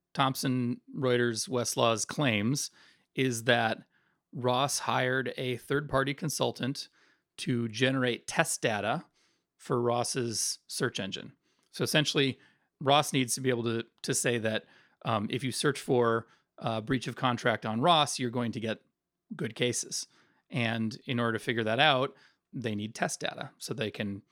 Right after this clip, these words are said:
feed it to their A I and, um, and say, "Is it right or not?" And the consultant apparently, allegedly, generated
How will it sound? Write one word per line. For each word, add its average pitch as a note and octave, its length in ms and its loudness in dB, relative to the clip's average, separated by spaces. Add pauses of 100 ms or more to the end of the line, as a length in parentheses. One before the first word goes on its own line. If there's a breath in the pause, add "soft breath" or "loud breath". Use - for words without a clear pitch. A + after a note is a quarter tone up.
(140)
feed - 220 0
it C#3 100 -2
to - 80 -2
their A2+ 180 0
A G#2+ 120 -2
I G2+ 240 -4
and, G2 260 -8 (420 soft breath)
um, G#2 440 -4
and G#2+ 160 -8
say, G2+ 340 -4 (1000)
"Is B2 160 -4
it G#2 80 -4
right C3 160 2
or A2 80 -6
not?" F#2+ 300 -6
And B2+ 280 2 (920 soft breath)
the C3+ 120 4
consultant D#3 600 2 (420)
apparently, D#3+ 600 2 (300)
allegedly, B2+ 580 2
generated A#2+ 600 0